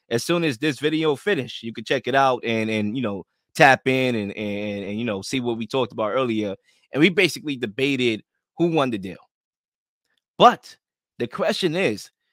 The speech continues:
is it really a good deal on either side when you think about it from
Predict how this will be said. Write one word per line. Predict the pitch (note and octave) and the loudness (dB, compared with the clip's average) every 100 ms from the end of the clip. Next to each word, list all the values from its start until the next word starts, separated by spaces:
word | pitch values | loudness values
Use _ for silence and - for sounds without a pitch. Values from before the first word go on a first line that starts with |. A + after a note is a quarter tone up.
| _ _ _ - | _ _ _ -2
is | F3 | 0
it | A#3+ G#3 | 0 -2
really | F3+ A3+ G#3 F3+ | 2 2 2 -2
a | |
good | B2 E3 F3 G#2 | -2 -4 -4 -4
deal | C#3+ D#3+ C#3+ G#2+ G2 _ _ _ D#3 | 2 4 4 0 -4 _ _ _ 0
on | D3 - | 0 0
either | F#3+ C3 | -6 -6
side | - F3 F#3 A#2 - _ _ - | 0 0 0 -4 -14 _ _ -12
when | C3 D#3 | -4 -4
you | D#3 | -4
think | G3 F3 | -4 -4
about | C#3+ D3+ C#3 | 0 0 0
it | |
from | C3 D3 C#3 A2 | -2 -2 -2 -4